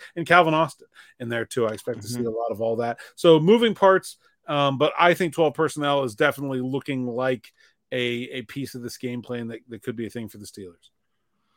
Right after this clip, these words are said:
Speaker 2: Yeah, I, I'm just so intrigued. A big thing for me that I love to do after each week is look at snap counts. So I'm curious to see after w-, just one week where we see the snap counts are, because is it going to be, you know, like we talked about this before, if we see a lot of twelve personnel, it probably means Allen Robinson's off the field.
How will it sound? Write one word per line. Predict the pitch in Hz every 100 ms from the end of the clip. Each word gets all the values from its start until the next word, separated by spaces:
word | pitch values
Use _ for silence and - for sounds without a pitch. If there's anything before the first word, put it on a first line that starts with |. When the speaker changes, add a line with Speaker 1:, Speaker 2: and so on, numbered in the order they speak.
| - -
Speaker 2:
Yeah, | 135 117
I, | 147 147
I'm | 127 202
just | 180 -
so | 147 135
intrigued. | 127 - 139 123 117
A |
big | 98 143
thing | 147 135
for | 113
me | 113
that | 107
I |
love | 107 110 104
to |
do | 107 107
after | 104 107
each | 110 -
week | 110 107
is | 101
look | 98
at | -
snap | - 107 113
counts. | 127 117 127
So | - - 113
I'm | 101 117 113
curious | - 135 120 117
to | 113
see | - 120
after | 110 113 113
w-, | 110 120
just | 113 -
one | 120 110
week | 101 117 - _ - - _
where | 113 117
we | 113
see | -
the | 113 107
snap | - 113 117
counts | 123 101 -
are, | 107 104
because | 110 104 120 101
is | 107
it | 101 95
going | 113 110
to | 104
be, | 117 110 110 -
you | 123
know, | 113
like | 110
we | 135
talked | 165 151
about | 135 143
this | 127
before, | 113 - 131 98
if | 123
we |
see | 117 131
a |
lot | 120 110
of |
twelve | - 120
personnel, | - 110 107 113 104
it |
probably | - 107
means | 104 101
Allen | 117 107 110
Robinson's | 110 104 101 104
off | 107 104
the | 87
field. | - 90